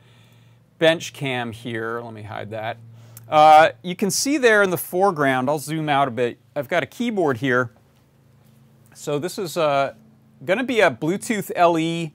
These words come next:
midi project. Scott, actually, our own Tan Newt,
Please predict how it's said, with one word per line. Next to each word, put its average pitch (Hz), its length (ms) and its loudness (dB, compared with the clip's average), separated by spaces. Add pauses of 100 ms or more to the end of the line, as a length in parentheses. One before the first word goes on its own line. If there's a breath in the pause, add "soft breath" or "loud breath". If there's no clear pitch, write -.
midi 151 380 -2
project. 113 600 -4
Scott, - 640 0
actually, 127 560 -4
our 127 140 0
own 127 120 -4
Tan 139 280 -4
Newt, 131 220 -4